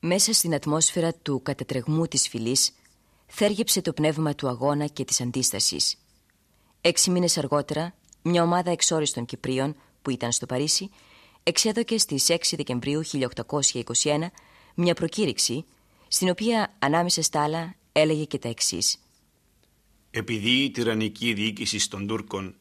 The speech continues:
Speaker 2: μετεβλήθη ολοτελώς εις ληστείαν και ούτε ο ειρηνικός ημών βίος προς τους σκληρούς αυτών νόμους ευτήθησιν, ούτε πολιτική φρόνησης, ούτε αθωότης,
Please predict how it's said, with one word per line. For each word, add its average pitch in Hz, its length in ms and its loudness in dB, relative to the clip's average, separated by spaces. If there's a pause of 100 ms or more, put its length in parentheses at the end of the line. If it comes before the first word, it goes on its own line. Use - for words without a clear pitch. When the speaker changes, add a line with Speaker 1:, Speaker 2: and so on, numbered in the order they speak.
Speaker 2:
μετεβλήθη 113 600 -2
ολοτελώς 110 580 2
εις 107 200 -8
ληστείαν 107 600 -4 (460)
και 117 160 -2
ούτε 147 260 2
ο 131 100 6
ειρηνικός 120 600 2
ημών 117 340 -2
βίος 120 420 0
προς 107 200 -4
τους 110 160 -6
σκληρούς 113 520 -4
αυτών 110 380 -4
νόμους 98 520 -6 (260)
ευτήθησιν, 117 840 -4 (880)
ούτε 147 280 0
πολιτική 120 560 -2
φρόνησης, 104 800 -2 (280)
ούτε 135 240 0
αθωότης, 113 760 0